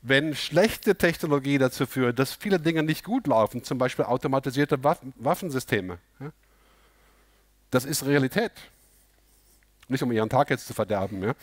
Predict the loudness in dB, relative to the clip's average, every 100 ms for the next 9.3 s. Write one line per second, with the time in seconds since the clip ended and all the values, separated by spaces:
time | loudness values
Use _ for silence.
0 | -12 -18 -4 0 0 2 0 0 -10 -16
1 | -14 -14 -6 0 2 2 0 -2 0 -2
2 | -2 0 0 2 4 2 0 -2 0 0
3 | 2 4 4 2 -6 0 0 2 0 0
4 | 0 -2 -2 -4 -2 -2 -2 0 2 2
5 | 2 -2 0 0 -2 -4 -4 -2 0 0
6 | 2 2 2 0 -2 -4 -6 -4 -4 -4
7 | -4 -6 -12 _ _ _ -20 -20 -20 -20
8 | -20 0 0 0 -4 0 2 2 4 2
9 | 2 0 0